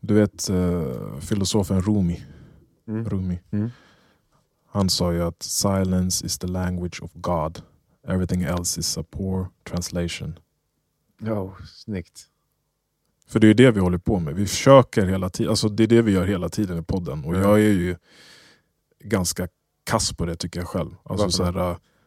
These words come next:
Speaker 1: ta sina tankar och känslor och idéer och kunna, liksom, översätta dem till
Speaker 2: <laughs> Kul
Speaker 1: ord.
Speaker 2: att du säger att du är kass på det.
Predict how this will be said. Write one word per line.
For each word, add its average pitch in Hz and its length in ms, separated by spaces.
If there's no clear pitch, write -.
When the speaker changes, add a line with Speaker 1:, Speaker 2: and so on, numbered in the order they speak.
Speaker 1:
ta 101 220
sina 92 240
tankar 95 720
och - 140
känslor 95 880
och 90 120
idéer 92 640
och 101 120
kunna, 90 300
liksom, 82 440
översätta 98 600
dem 87 120
till 98 140
Speaker 2:
<laughs> 90 280
Kul 110 220
Speaker 1:
ord. 101 60
Speaker 2:
att 90 80
du 101 100
säger 92 220
att 90 60
du 92 60
är 85 40
kass 92 320
på - 160
det. - 100